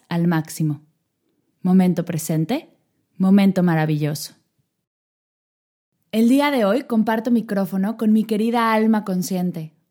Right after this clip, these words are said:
una mujer a la que sigo, admiro y quiero tanto. Platicar con ella es una locura. Cada vez que hablamos,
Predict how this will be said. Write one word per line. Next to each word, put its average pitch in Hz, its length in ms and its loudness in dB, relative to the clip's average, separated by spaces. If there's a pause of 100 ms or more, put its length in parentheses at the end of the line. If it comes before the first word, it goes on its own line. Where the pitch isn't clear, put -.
una 254 220 2
mujer 226 360 2
a 214 80 2
la 202 140 0
que 185 120 -6
sigo, 180 640 -2
admiro 196 640 2 (240)
y 214 100 -4
quiero 294 340 0
tanto. 208 520 0 (580)
Platicar 254 460 -2
con 294 160 4
ella 277 260 2
es 277 140 -4
una 277 160 2
locura. 202 540 0
Cada 247 240 0
vez 254 220 0
que 254 120 -2
hablamos, 214 580 0